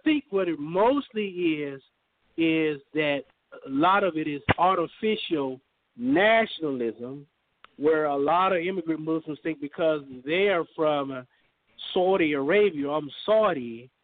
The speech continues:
and Prophet Muhammad was in Saudi and, and in the Kaaba in Mecca, that automatically I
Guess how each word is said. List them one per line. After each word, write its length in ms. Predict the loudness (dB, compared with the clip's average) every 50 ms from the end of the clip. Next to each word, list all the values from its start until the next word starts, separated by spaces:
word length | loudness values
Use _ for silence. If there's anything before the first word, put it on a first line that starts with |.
| _ _ _ -18
and 100 | -10 -4
Prophet 280 | 0 0 0 0 -2
Muhammad 680 | -4 -4 -4 -2 -2 -2 -2 -2 -2 -4 -4 -6 -8 -12 _ _ _ _ _ _ _ _ -4
was 160 | -2 -2 -2 -4 -10 -20 _
in 320 | -16 -12 -10 -8 -8 -8 -8 -4 0
Saudi 480 | 2 4 4 4 2 0 -2 -2 -4
and, 220 | -4 -4 -6 -10 -10
and 300 | -8 -8 -8 -8 -8 -8
in 120 | -8 -6
the 180 | -6 -6 -6 -8 -4 0
Kaaba 540 | 2 4 4 4 2 0 -2 -4 -2 -2
in 160 | -4 -4 -4 -4
Mecca, 440 | -4 -4 -2 -4 -4 -4 -6 -8 -10 _ _ _ _ _ -14
that 100 | -6 0 2
automatically 1000 | 2 4 2 2 0 0 0 2 2 2 2 2 0 -2 -2 -2 0 -2 -2 -4
I 320 | -2 0 2 2 2 0